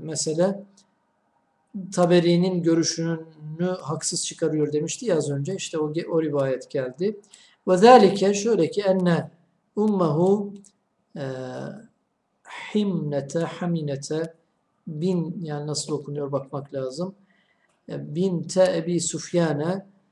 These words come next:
binte Ebi Sufyane bni Umeyyete.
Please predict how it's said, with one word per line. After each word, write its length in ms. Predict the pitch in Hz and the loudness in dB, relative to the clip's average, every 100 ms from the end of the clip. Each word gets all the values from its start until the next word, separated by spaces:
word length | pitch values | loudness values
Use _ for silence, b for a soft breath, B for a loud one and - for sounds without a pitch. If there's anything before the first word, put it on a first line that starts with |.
| _ _ _ _ _ | _ _ _ _ _
binte 640 | 226 165 170 170 165 156 - | -18 -8 -4 -4 -2 -2 -2
Ebi 300 | 151 160 147 | -4 -4 -4
Sufyane 1120 | 147 160 156 - 170 160 143 135 143 170 165 | -6 -10 -14 -6 -2 0 0 -2 -2 -4 -4
bni 460 | 147 147 175 185 240 | -8 -4 -4 -4 -8
Umeyyete. 800 | 151 160 165 143 127 - 160 180 | -6 -2 -2 -2 -4 -4 -4 -6